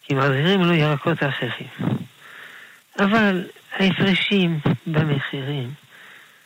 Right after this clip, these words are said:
הם לא משמעותיים, ויש על זה מחילה. אה, קצת יותר, קצת פחות. יש על זה מחילה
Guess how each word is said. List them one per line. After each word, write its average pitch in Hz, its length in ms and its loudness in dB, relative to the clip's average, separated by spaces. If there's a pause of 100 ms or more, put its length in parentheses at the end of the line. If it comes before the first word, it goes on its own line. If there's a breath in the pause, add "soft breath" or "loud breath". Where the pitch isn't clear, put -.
(340 loud breath)
הם 202 120 4
לא 202 120 2
משמעותיים, 139 920 -2 (1600 loud breath)
ויש 214 240 0
על 156 160 2
זה 175 80 2
מחילה. 135 460 -2 (1040)
אה, 226 260 2
קצת 160 300 -2
יותר, 143 320 -2
קצת 127 280 -10
פחות. 139 600 -16 (760 loud breath)
יש 165 200 0
על 143 140 0
זה 147 100 -2
מחילה 127 560 -6